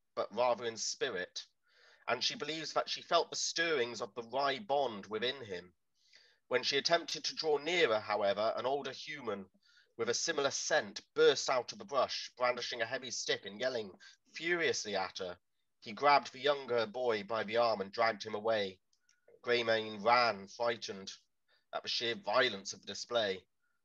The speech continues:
Since then, she's been telling me that she was troubled and restless. I suspected that she wanted to go back in search of a young human, but I counseled her against this, as his farming,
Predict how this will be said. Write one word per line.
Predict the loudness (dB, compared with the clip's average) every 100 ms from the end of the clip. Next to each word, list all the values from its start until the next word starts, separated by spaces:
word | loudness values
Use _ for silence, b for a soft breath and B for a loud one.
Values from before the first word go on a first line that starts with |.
| _ _
Since | -10 -6 0
then, | 6 6 6 0 -8
she's | -8 -8 -12
been | -10 -10 -10
telling | 0 2 2
me | 0
that | -4 -4
she | -8
was | -8 -8
troubled | -2 2 2 0 -4
and | -4 2
restless. | 0 0 -10 -10 -12 -16 _ b b b b -2
I |
suspected | -2 -2 2 2 2 -2
that | -2
she | -2
wanted | -6 -6 -6 -6
to | -2
go | -2
back | 2 2 2
in | -8
search | -6 -4 -4 -6
of | -10
a | 0
young | 0 0
human, | -8 -12 -10 -6 -8 -8 _ b b b b -2
but | 0 2
I | 0
counseled | 4 4 4 -8 -2
her | 0
against | 2 0 0 -6 -4
this, | -4 0
as | -2 -2 -4 -10 _
his | -12 -10 -6
farming, | 0 2 4 2